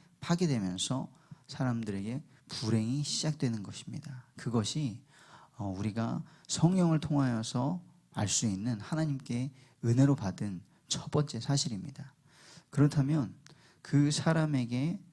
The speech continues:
어, 문제가 오는데요. 성령이 임하셔야 알게 되는 사실이 한 가지, 그 다음 사실이 있습니다. 그것은 세상과 사람의 불행의 시작은 죄라는 사실입니다.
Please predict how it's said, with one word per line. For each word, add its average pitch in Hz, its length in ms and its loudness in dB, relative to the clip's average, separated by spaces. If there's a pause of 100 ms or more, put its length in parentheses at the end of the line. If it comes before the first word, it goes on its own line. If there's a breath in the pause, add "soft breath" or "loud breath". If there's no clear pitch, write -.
(180)
어, - 360 -8
문제가 135 840 2
오는데요. 107 640 -2 (720 loud breath)
성령이 185 580 0
임하셔야 120 680 -2 (340 soft breath)
알게 110 360 -4
되는 104 260 -6
사실이 120 420 -6
한 117 200 -8
가지, 104 300 -10 (300)
그 - 140 -16
다음 113 200 0
사실이 113 280 -2
있습니다. - 560 -10
그것은 107 560 -2 (400 loud breath)
세상과 131 800 0 (340 loud breath)
사람의 113 480 -4
불행의 101 400 -8
시작은 117 720 -2 (500 soft breath)
죄라는 120 720 0
사실입니다. 135 800 -6